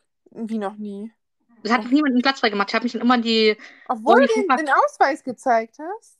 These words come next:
Speaker 2: Ja.
Speaker 1: Boah.
Speaker 2: Mittlerweile setze ich mich dann immer in diese Rolli-Fahrradkabine, also dieses kleine Abteil vor der
Speaker 1: Mhm.
Speaker 2: Türe, und setze mich dort auf den Boden.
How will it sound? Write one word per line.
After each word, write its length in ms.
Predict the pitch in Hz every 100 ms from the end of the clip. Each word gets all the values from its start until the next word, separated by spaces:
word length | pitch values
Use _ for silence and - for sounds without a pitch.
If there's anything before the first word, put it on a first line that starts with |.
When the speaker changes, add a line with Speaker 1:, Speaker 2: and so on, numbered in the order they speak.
| -
Speaker 2:
Ja. 300 | 277 381 - _ _ _ _ _ _ _ -
Speaker 1:
Boah. 460 | 95 55 64 - _ _ _
Speaker 2:
Mittlerweile 280 | 226 240 247
setze 160 | 254 240
ich 60 | 254
mich 80 | 240
dann 80 | 247
immer 100 | 247
in 40 |
diese 160 | 233 214
Rolli-Fahrradkabine, 1080 | 226 247 233 269 269 254 - - 208 254 349 _
also 160 | 208 196
dieses 240 | 208 202
kleine 440 | 214 202 196 185
Abteil 320 | 190 - 208 208
vor 160 | 220
der 100 | 202
Speaker 1:
Mhm. 40 | 208
Speaker 2:
Türe, 320 | 254 220 254 _ _ _ _ _ _ _
und 80 | 220
setze 160 | 220 226
mich 60 |
dort 120 | 214
auf 80 | 208
den 100 | 214
Boden. 260 | 233 285